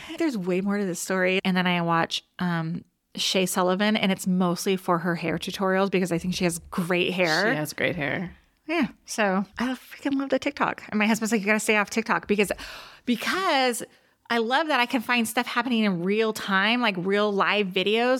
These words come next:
Speaker 1: So when I'm looking in Paris, like, are there Paris protests going on right now? Then I find it.
Speaker 2: Oh.
Speaker 1: Do you know? I need to
Speaker 2: Uh-huh.
Speaker 1: see what it's really like.
Speaker 2: Yes.
Speaker 1: So anyway.
Speaker 2: That's a good use of it.
Speaker 1: Mm-hmm.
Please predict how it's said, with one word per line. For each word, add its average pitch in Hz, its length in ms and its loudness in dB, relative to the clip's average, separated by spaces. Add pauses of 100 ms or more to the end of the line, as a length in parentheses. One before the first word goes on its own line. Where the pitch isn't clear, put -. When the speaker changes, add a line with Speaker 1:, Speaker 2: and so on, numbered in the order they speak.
(120)
Speaker 1:
So 214 120 2
when 196 140 2
I'm 208 180 2
looking 214 220 0
in 202 100 0
Paris, 208 400 -2
like, 196 180 -2 (100)
are 220 220 2
there 220 140 2
Paris 214 380 0
protests 226 420 -2
going 233 240 0
on 226 120 2
right 226 180 0
now? 233 160 2
Then 202 460 0
I 180 140 0
find 180 300 -4
it. - 160 -2
Speaker 2:
Oh. 165 400 -2
Speaker 1:
Do 220 100 -4
you 226 60 0
know? 220 260 0 (120)
I 214 100 0
need 208 180 2
to 208 60 2
Speaker 2:
Uh-huh. 202 140 -2
Speaker 1:
see 185 280 -4
what 185 140 -2
it's 175 240 -8
really 180 220 -6
like. - 360 -8 (540)
Speaker 2:
Yes. 151 440 -8
Speaker 1:
So 180 100 -8 (320)
anyway. 151 300 -8 (200)
Speaker 2:
That's 302 300 -2
a 247 60 0
good 247 200 4
use 254 300 0
of 185 100 -2
it. 143 300 -4
Speaker 1:
Mm-hmm. 294 240 -2